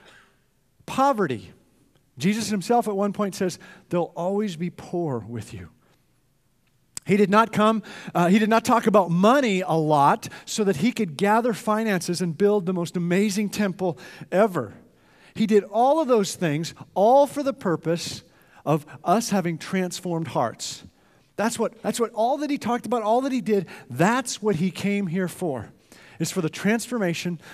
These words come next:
of our hearts, shifting from what we do to who we are. Later on here in this section in Matthew chapter five, Jesus talks about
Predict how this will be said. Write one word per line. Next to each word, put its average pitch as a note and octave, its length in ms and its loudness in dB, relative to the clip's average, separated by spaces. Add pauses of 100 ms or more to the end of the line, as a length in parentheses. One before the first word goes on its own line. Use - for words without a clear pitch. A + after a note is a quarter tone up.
(140)
of D3+ 240 0
our D#3 140 -2
hearts, C#3+ 300 -2
shifting G3 540 0 (200)
from E3 280 -2 (100)
what D#3 200 -2
we F#3+ 160 -4
do F#3+ 580 0 (720)
to E3 320 -4 (140)
who A3 260 -4
we E3+ 300 -4
are. C3+ 420 -4 (1120)
Later G#3 240 6
on G3 120 4
here G3 140 2
in F#3+ 80 -2
this E3+ 100 -2
section F#3 360 0
in D3 140 -2
Matthew D#3 280 0
chapter D#3+ 260 -4
five, C#3+ 440 0 (420)
Jesus F#3 400 0
talks F3 340 -2
about D3 400 -2